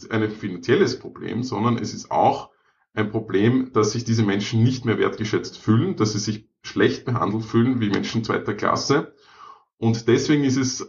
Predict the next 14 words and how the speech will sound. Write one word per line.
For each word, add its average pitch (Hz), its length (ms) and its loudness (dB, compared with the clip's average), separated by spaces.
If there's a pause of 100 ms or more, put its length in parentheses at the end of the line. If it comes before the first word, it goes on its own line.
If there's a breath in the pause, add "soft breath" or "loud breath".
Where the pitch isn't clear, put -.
(120)
äh, 101 60 -2
auch 104 560 0
so, 117 160 -2
dass 107 160 -2
vernünftige 127 560 2
Firmen, 85 520 -6
äh, 117 220 -6
die 101 120 -12
nicht, 120 340 -2
äh, 107 440 2 (520 loud breath)
sozusagen 104 280 -4
sehr 107 160 0
kurzfristig 117 680 0
denken, 117 600 -4